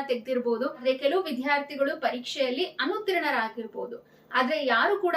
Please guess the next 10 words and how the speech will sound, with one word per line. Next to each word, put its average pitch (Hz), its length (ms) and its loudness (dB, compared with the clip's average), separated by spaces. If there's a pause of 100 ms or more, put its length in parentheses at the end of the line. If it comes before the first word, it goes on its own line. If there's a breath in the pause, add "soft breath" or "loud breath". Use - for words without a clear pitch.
ಬೇಜಾರಾಗ್ಬೇಕಾದಂತಹ 254 1200 2 (120)
ಅವಶ್ಯಕತೆ 254 600 0
ಇಲ್ಲ, 220 160 -2 (400 loud breath)
ಯಾಕಂದ್ರೆ 269 360 -2
ನಿಮ್ಗೆ 269 240 0
ಮತ್ತೊಂದು 339 480 2
ಅವಕಾಶ 262 640 -2
ಇದೆ. 233 300 -2
ಪರೀಕ್ಷೆ 269 560 -4
ಎರಡನ್ನ 294 520 2